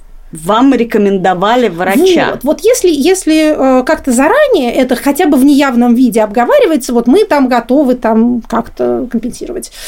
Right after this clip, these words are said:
Speaker 2: э, дополнительные чего-то. Э, самая, по-моему, распространённая вещь, это когда вам говорят, что за сколько-то там в сутки будет дополнительная медсестра,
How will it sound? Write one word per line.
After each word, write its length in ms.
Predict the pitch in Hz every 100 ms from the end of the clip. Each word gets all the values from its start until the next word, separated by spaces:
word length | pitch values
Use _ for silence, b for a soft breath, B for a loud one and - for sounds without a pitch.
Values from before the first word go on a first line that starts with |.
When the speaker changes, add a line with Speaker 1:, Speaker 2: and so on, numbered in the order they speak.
| B -
Speaker 2:
э, 300 | - 339 226
дополнительные 1200 | 233 285 262 262 302 262 247 247 240 233 226 247
чего-то. 540 | - 254 226 - - B B
Э, 160 | - -
самая, 400 | 262 494 539 392
по-моему, 640 | 339 330 370 330 311 294
распространённая 600 | 294 285 - 311 311 277
вещь, 200 | 359 539
это 80 | 349
когда 200 | 285 262 311
вам 80 | 262
говорят, 320 | 247 311 349
что 220 | - 269
за 220 | 233 240
сколько-то 360 | 233 285 - 247
там 180 | - 226
в 40 |
сутки 260 | 220 427 262
будет 160 | 226 233
дополнительная 480 | - 226 233 247
медсестра, 520 | 233 - 240 - -